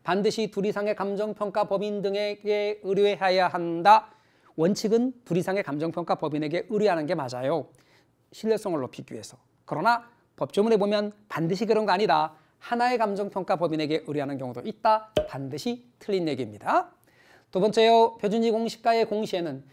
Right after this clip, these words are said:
표준지의 지번, 표준지의 단위 면적당 가격, 표준지 면적 형상, 표준지 및 주변 토지 이용 상황, 그리고 그 밖에 대통령령으로 정하는 사항이 포함돼야 한다. 이게 맞는 건데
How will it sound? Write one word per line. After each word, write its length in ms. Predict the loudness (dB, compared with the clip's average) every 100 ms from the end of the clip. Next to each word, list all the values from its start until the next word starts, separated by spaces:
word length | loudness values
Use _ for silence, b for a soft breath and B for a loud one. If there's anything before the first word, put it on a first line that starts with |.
| b
표준지의 460 | 0 2 2 2 2
지번, 500 | 2 2 2 -2 -2
표준지의 440 | 0 2 2 0
단위 200 | 0 -2
면적당 460 | -2 -2 -2 -2 -2
가격, 440 | 0 4 4 2 B B
표준지 360 | -2 0 0 0
면적 640 | 0 0 0 2 2 -2 _ _ _ _
형상, 600 | -6 -2 0 2 2 0 b b b
표준지 320 | -2 0 0
및 180 | -2 -2
주변 260 | -4 -4 -4
토지 240 | -4 -4
이용 360 | -2 -2 -2 -4
상황, 420 | -2 0 0 -2 b b -6
그리고 260 | -2 -2
그 120 | 0
밖에 360 | 2 2 2 -2
대통령령으로 760 | -4 -2 -2 0 -2 -2 -2 -4
정하는 360 | -6 -6 -6
사항이 420 | -4 -4 -4 -6
포함돼야 500 | -4 -4 -2 -2 -2
한다. 540 | -2 -4 2 6 6 2 b b b b -4
이게 200 | 0 0
맞는 340 | -2 0 2
건데 440 | 2 0 -2 -2